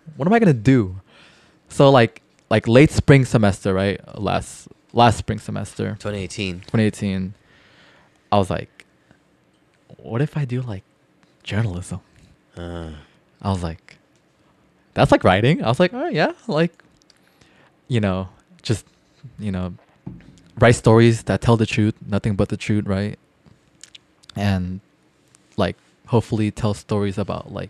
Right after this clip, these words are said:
Speaker 1: coming from, like, you know, people like us, you know, from their perspectives and everything. Um, and so I looked into Berkeley's, like,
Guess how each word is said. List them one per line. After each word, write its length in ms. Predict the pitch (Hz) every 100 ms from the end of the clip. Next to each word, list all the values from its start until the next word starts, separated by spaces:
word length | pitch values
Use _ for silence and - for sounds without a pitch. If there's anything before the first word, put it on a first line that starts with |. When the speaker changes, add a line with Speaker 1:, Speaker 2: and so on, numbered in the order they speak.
| -
Speaker 1:
coming 220 | 123 117
from, 180 | 104 101
like, 180 | 90 85 _ _ _ _ _ _ -
you 80 | 101
know, 80 |
people 260 | 90 113 104
like 140 | 87
us, 340 | 110 104 - - _ _ _ - - _ -
you 100 | 104
know, 80 |
from 160 | 95 95
their 220 | 113 113
perspectives 760 | 104 - - - 95 - 92 -
and 80 | 90
everything. 460 | 92 90 - 110 110 _ _ _ _ _ _ _ _ _ _
Um, 360 | - 85 - - 110 _ _ _ _ _ _ _ -
and 140 | 123 107
so 480 | 120 107 104 101 - _ _ _ _ _ _ -
I 520 | 104 98 92 95 85 - _ _ _ _ _ _ -
looked 220 | 113 107
into 240 | 117 127
Berkeley's, 420 | 101 110 110 107 92
like, 200 | 90